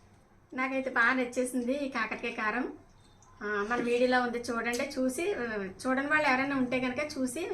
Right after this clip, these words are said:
చేసుకోండి, బాగుంటుంది. చాలా సింపుల్గానే చేసుకోవచ్చు, పెద్ద పనేమీ కాదు. ఓకే అండి, ఈ ములక్కాళ్ళ పప్పు పులుసు అయితే బ్రహ్మాండంగా కుదిరింది. ఆ, నేను చేసిన క్వాంటిటీ అయితే ఇంచుమించు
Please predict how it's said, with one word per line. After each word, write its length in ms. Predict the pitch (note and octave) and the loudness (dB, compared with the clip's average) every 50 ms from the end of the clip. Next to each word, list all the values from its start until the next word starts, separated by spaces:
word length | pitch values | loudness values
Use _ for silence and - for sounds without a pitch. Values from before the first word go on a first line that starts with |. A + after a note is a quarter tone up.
| F#4 - - - - - - - - | -6 -8 -12 -18 -20 -20 -12 -6 -4
చేసుకోండి, 420 | C4+ C#4 C4+ - - C4 A#3+ G#3 G3+ | -2 -2 -2 -2 -2 -2 -2 -2 -4
బాగుంటుంది. 480 | G3+ A3+ A3+ A#3 A#3 A3+ - G3+ G3+ | -4 -2 -2 -2 -2 -2 -4 -6 -4
చాలా 220 | G3+ B3+ A#3 A#3+ A#3+ | -2 -2 -2 -2 -2
సింపుల్గానే 440 | - B3 A#3+ B3+ B3+ C#4 C#4+ D4 D4 C#4+ | -4 -4 -4 -4 -4 -4 -4 -4 -2 2
చేసుకోవచ్చు, 500 | C4 C4 B3 B3 - A#3 A3+ G#3 G#3 - | 2 2 2 0 -2 -6 -8 -8 -8 -8
పెద్ద 140 | A#3+ A3 G3 G3+ A3 | -8 -8 -6 -4 -4
పనేమీ 360 | G#3+ G#3+ A3 A#3 A#3 A#3 A#3 | -4 -4 -4 -4 -4 -6 -6
కాదు. 280 | - A3 G3 F#3+ F#3+ - - - - - - - - - - - - - - - - - - A#3 | -4 -4 -4 -4 -4 -8 -10 -14 -20 -20 -20 -20 -20 -20 -20 -20 -20 -20 -20 -20 -18 -12 -10 -8
ఓకే 160 | A#3+ - C#4 | -4 -2 -2
అండి, 440 | C#4 C#4 B3+ C4 B3+ B3 B3 - - - - - - B3+ | 0 2 4 4 4 4 2 -2 -8 -14 -20 -12 -4 0
ఈ 60 | B3 | 2
ములక్కాళ్ళ 460 | B3+ B3+ B3 A#3+ A#3+ - B3+ C4 C4+ | 2 2 2 0 0 0 2 2 2
పప్పు 240 | C4 C4 B3+ B3+ B3+ | 2 0 -2 -4 -2
పులుసు 260 | A#3 C4 C4 B3+ - | -2 -2 -2 0 0
అయితే 200 | B3+ A#3+ A#3+ B3+ | -2 -2 0 -2
బ్రహ్మాండంగా 600 | G#3+ - G#3+ A3 A3 A#3 A#3+ B3+ C4 B3+ B3+ C4+ | -2 -2 -2 -2 0 2 2 2 4 4 2 2
కుదిరింది. 640 | C4 B3+ B3 A#3+ A#3 B3+ B3 A#3+ A#3+ D#4 G4 - - - - - - - - - - - - - - - | 2 2 0 0 2 0 2 2 2 0 0 -2 -4 -10 -16 -20 -20 -20 -20 -20 -20 -20 -20 -20 -16 -12
ఆ, 40 | G#3+ G#3 G3+ G3+ G3+ G3+ G3 G3 F#3+ - | -8 -6 -4 -2 -2 -2 -2 -2 -4 -2
నేను 220 | C4 C4+ C#4 C4+ C4 | -2 -2 -2 0 0
చేసిన 360 | C#4+ C#4 C4+ C4+ C#4+ D4+ D4+ D4+ D4+ D4+ C#4 C4+ C4+ C4+ | 0 2 2 2 2 4 6 6 6 6 6 4 2 2
క్వాంటిటీ 420 | C#4 C#4 C4+ C4+ C4+ C#4+ C#4+ D4+ | 4 4 4 4 2 0 0 0
అయితే 460 | D4 C#4+ C4+ C4 C4 D#4+ F4 F4+ D4+ | 2 2 2 2 2 2 0 2 2
ఇంచుమించు 480 | C#4 B3+ C4 C4+ C#4 C#4 C4 C4+ E4+ | 2 2 2 2 0 0 0 0 0